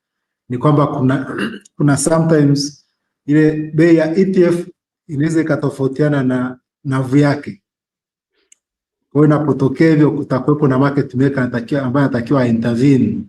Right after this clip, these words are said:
kwa kuimove ile bei ya E T F iwe very close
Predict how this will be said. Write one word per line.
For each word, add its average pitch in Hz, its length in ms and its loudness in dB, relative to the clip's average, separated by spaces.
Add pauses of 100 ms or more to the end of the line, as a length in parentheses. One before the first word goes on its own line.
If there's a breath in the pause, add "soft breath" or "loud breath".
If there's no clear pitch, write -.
(380)
kwa 120 200 -6
kuimove 135 720 2 (360)
ile 139 220 4
bei 143 200 4
ya 135 180 0
E 156 120 4
T 143 220 2
F 131 220 0 (220)
iwe 139 200 2
very 151 280 2
close 143 460 0